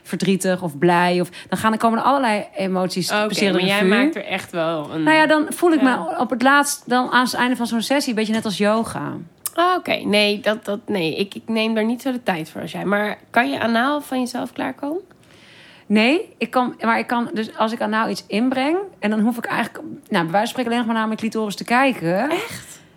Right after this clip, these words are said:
Speaker 2: Wat
Speaker 1: Eh,
Speaker 2: fijn dat er seksspeeltjes zijn dan, hè? Dat
Speaker 1: Ja.
Speaker 2: dat
Speaker 1: Ja.
Speaker 2: <laughs> anders zou het toch wel
Speaker 1: Nou,
Speaker 2: lastig zijn.
Speaker 1: ja,
Speaker 2: Twee
Speaker 1: ja.
Speaker 2: vingers in je
Speaker 1: Ja, ja,
Speaker 2: kont.
Speaker 1: precies, ja. Ja, maar ik vind dus... Ik heb ook... Ja, ja. Ja, ik vind seksspeeltjes ook soms wel een beetje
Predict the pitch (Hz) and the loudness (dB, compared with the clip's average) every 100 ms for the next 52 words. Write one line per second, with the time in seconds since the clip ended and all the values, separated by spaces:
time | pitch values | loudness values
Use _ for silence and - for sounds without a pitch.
0 | _ _ - _ - - 214 220 220 285 | _ _ -20 _ -20 -4 -2 2 2 4
1 | 254 214 - 233 - 160 165 170 - 175 | 2 0 -4 -8 -6 -6 -6 -10 -8 -8
2 | 170 - 240 427 - 208 202 196 143 - | -6 -6 -6 -8 -4 2 4 2 -2 -12
3 | - - - 208 196 247 254 247 240 220 | -16 -6 0 2 2 2 4 4 4 4
4 | 233 247 415 494 320 208 190 190 196 285 | 2 4 6 4 2 2 2 4 4 6
5 | 311 262 220 254 262 214 233 208 214 190 | 4 2 0 2 2 2 2 2 2 0
6 | 190 269 285 262 247 208 - 180 156 - | 4 6 6 4 2 -2 -2 0 0 -2
7 | 202 170 160 156 - - _ - 233 294 | -2 0 -2 -6 -14 -20 _ 2 4 4
8 | 277 302 277 254 269 254 277 - 339 - | 2 0 0 -2 -4 -2 -2 -4 -18 -20
9 | - - 220 226 220 180 151 143 - - | -20 -12 -2 0 2 0 0 -6 -14 -6
10 | 202 208 240 277 - 254 247 247 240 247 | -4 -4 -2 -2 -2 -6 -4 -4 -4 -6
11 | 214 226 214 208 202 202 190 185 | -2 -2 0 -2 -2 -2 0 -2